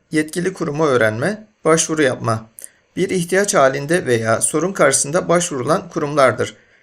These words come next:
Muhtarlık, kaymakamlık, belediyeler, bakanlıklar.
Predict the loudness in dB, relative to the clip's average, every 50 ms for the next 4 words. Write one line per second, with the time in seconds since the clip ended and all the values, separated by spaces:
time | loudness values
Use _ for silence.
0 | _ _ _ -6 -6 -2 2 4 6 6 6 4 0 0 2 2 2 2 2 0
1 | -2 0 0 -2 -2 -2 -4 -6 -8 -10 -16 _ _ _ -2 2 2 2 2 2
2 | 0 0 2 2 0 0 -2 -6 -6 -4 -4 0 0 0 0 0 -4 -6 -4 -4
3 | -4 -4 -4 -10 -16